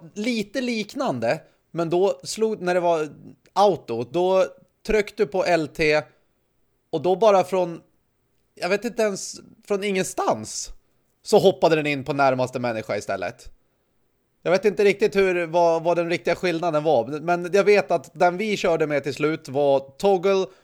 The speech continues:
och då kunde du slå av och på, även när mitt i... Du kunde skjuta på en fiende tills den hade halva livet kvar, sen kunde du bara trycka på L T, då gick han ut igen så kunde du få frisikta lite grann i alla fall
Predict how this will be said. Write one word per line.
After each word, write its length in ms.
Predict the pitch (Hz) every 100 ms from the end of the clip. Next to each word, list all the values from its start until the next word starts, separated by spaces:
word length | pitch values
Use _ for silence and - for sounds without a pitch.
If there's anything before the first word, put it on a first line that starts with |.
| -
och 100 | 151
då 120 | 160
kunde 260 | 190 165 156
du 100 | 147
slå 180 | 170 151
av 280 | 170 170
och 120 | 156 -
på, 300 | 185 113 120
även 300 | 156 156 170
när 200 | 160 139
mitt 400 | 143 175 - -
i... 280 | 190 180 160 - _ _ _
Du 100 | 160
kunde 180 | 202 196
skjuta 280 | 233 226
på 80 | 220
en 180 | 202 190
fiende 380 | 185 175 160 165
tills 160 | 156
den 140 | 151 135
hade 160 | 135
halva 320 | 127 156 135 143
livet 320 | 147 139 147
kvar, 280 | 175 202 202 _ _
sen 80 | 170
kunde 200 | 180 160
du 40 |
bara 100 | 143
trycka 260 | 139 156 143
på 80 | 139
L 200 | 143 135
T, 200 | 165 147
då 80 | 151
gick 240 | 170 170
han 120 | 151
ut 260 | 208 165 -
igen 240 | 135 120
så 80 | -
kunde 200 | 143 131
du 60 | 131
få 140 | 135
frisikta 580 | 131 147 135 190 - 139
lite 240 | 135 135
grann 340 | 143 220 151 113
i 40 |
alla 180 | 104 101
fall 280 | 110 110